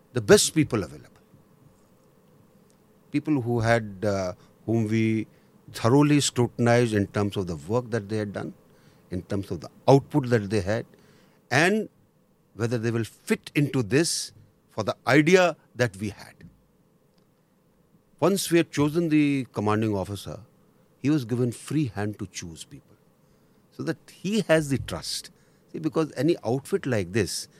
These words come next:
it will survive on trust, it will survive on professionalism, but it will not survive in acrimony. Acrimony which, uh, stretches the, uh, seams of the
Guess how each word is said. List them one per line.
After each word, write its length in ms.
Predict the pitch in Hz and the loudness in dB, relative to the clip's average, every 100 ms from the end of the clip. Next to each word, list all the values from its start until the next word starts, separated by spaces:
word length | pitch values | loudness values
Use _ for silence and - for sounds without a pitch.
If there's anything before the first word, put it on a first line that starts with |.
| _ _ - | _ _ -8
it 100 | 120 | -4
will 80 | |
survive 440 | 127 117 101 131 123 | -4 -4 0 0 0
on 120 | 101 | -4
trust, 360 | - 98 82 - | -4 -8 -6 -10
it 120 | 87 | -10
will 80 | 104 | -12
survive 400 | - 98 113 120 | -12 -6 -4 -4
on 220 | 117 110 - - _ - | -4 -6 -8 -20 _ -8
professionalism, 680 | 110 120 - 110 80 73 - _ _ _ | -2 -2 0 -2 -2 -8 -16 _ _ _
but 160 | 131 135 | -2 0
it 120 | - | -2
will 80 | 127 | 2
not 200 | 139 - | 2 0
survive 380 | 131 110 123 | -2 0 0
in 120 | 127 117 | -2 -4
acrimony. 520 | 101 - 101 80 65 - _ _ _ _ _ | -8 -6 -6 -6 -12 -20 _ _ _ _ _
Acrimony 540 | 156 180 208 214 220 | -4 0 4 4 4
which, 480 | 214 190 - - - | 4 2 2 -8 0
uh, 360 | 165 156 156 156 - _ _ _ _ _ _ _ _ _ _ _ _ _ _ _ _ _ _ _ _ _ _ | 4 4 4 2 -2 _ _ _ _ _ _ _ _ _ _ _ _ _ _ _ _ _ _ _ _ _ _
stretches 640 | - - - 147 - 165 127 | -4 -4 -2 -4 2 2 2
the, 320 | 135 131 113 _ _ _ _ _ _ - | 0 0 -4 _ _ _ _ _ _ -2
uh, 440 | 107 104 104 95 | 0 2 0 -2
seams 580 | - - - 123 131 - | -4 -4 0 2 2 0
of 160 | 104 | -4
the 240 | 98 98 | -4 -6